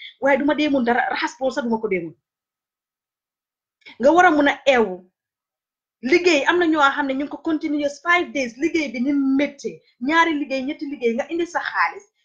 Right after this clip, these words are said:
Yow nga ne bëggloo ci dara, du nga jël ko rek yàq ko noonu. Yàq dafa am place am. Nañ leen xew, waaye buñ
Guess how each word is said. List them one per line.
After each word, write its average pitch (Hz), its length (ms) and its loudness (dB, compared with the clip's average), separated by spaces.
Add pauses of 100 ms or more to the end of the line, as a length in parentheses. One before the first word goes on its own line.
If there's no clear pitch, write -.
Yow 302 260 0
nga 330 100 2
ne 311 80 -2
bëggloo 285 360 -2
ci 226 80 -14
dara, 254 160 0
du 262 80 -4
nga 269 280 -4
jël 269 140 -4
ko 269 100 -4
rek 233 120 -2 (120)
yàq - 320 0
ko 415 100 -6
noonu. - 220 -12 (1900)
Yàq 269 380 -4
dafa 226 280 -8
am 247 160 -2
place 160 300 -8
am. - 120 -20 (1160)
Nañ 302 220 2
leen 339 180 4
xew, 196 380 0
waaye 226 280 0
buñ 240 140 0